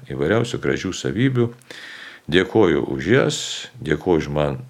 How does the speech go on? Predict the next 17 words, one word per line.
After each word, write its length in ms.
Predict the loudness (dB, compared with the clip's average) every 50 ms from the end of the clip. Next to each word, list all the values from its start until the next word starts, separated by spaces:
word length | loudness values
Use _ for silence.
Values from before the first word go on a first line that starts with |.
| -20 _ -12
duotą 400 | -4 0 0 2 2 0 -2 -4
kelią 540 | -2 0 2 2 2 2 2 2 0 0 0 -2
ir 240 | -2 -2 -4 -4 -4 -6
tu 120 | -8 -8
žinai, 240 | -6 -4 -4 -4 -4 -4 -4
koks 260 | -8 -8 -8 -8 -8
tas 140 | -10 -10 -8
kelias 380 | -6 -4 -2 -2 -2 -2 -4 -6
turi 160 | -6 -6 -4
būti 540 | -4 -2 0 0 0 0 0 0 0 0 0
ir 240 | -2 -4 -4 -4 -2
visus 240 | -2 0 0 -2 0 0
savo 160 | 0 0 0 0
liūdesius 480 | 0 0 2 2 0 0 -2 -6 -6 -6 -6
ir 100 | -6 -4
baimes 540 | 0 0 0 2 2 0 0 0 -2 -4 -8 -14 -18 -18 -16 -14 -14 -14 -14 -14 -16 -16 -20 -16 _
atnešu 840 | -2 0 0 0 0 -2 -2 -2 -2 -2 0 2 4 4 4 4 2